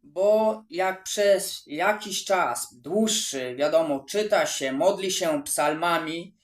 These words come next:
i one się powtarzają, to czasami jest taka pokusa: „No jesteś, znowu to samo, już zapamiętuję, oj, co to będzie”. Ale właśnie tu te słowa z psalmu trzynastego, który teraz rozważamy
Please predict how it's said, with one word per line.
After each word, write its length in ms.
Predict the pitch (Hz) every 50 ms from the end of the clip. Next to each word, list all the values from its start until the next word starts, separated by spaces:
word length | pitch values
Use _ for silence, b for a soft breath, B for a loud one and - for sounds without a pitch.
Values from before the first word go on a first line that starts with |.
| _ -
i 120 | 160 170
one 240 | 196 220 233 233 214
się 140 | - 208 190
powtarzają, 1080 | - - 208 208 - - - 185 175 - - 185 214 202 170 151 151 170 190 214 240 269 - _ _ _ _ _
to 120 | - 190
czasami 420 | 190 226 214 220 262 254 247 240
jest 140 | 226 214 -
taka 300 | - 226 226 226 214 208
pokusa: 880 | 208 - 196 190 196 - 214 226 226 220 - 226 220 208 202 208 - - _ _ _ _ -
„No 100 | 143 151
jesteś, 680 | 156 165 165 165 165 151 - - - 139 131 131 127
znowu 400 | 135 147 170 190 190 175 170 151
to 160 | - 156 147
samo, 400 | 143 - 151 139 139 127 123 127
już 200 | 135 143 139 131
zapamiętuję, 1120 | 131 160 165 160 - 160 160 170 170 165 160 147 - 190 180 165 151 135 120 117 110 110 b b b b _ _ _ -
oj, 480 | - 143 147 151 151 147 139 135 127 -
co 220 | - - - 170
to 200 | 170 170 160 156
będzie”. 540 | 143 139 131 127 123 117 113 - - - -
Ale 600 | - 139 175 202 220 233 240 247 247 240 240 - _ _ _ _
właśnie 420 | - 190 214 208 - 233 208 208
tu 100 | - 247
te 160 | - - 202
słowa 500 | 196 196 - - 202 214 226 226 214 202
z 100 | 185 190
psalmu 500 | - - - - 202 208 208 208 202 190
trzynastego, 600 | 180 - - 190 180 170 165 - - 190 180 185 180
który 320 | 180 - - 175 170 170
teraz 380 | 170 - 170 165 165 160 156 156
rozważamy 1040 | 156 160 156 147 139 131 143 151 151 151 165 190 208 190 160 151 156 170 196 240 -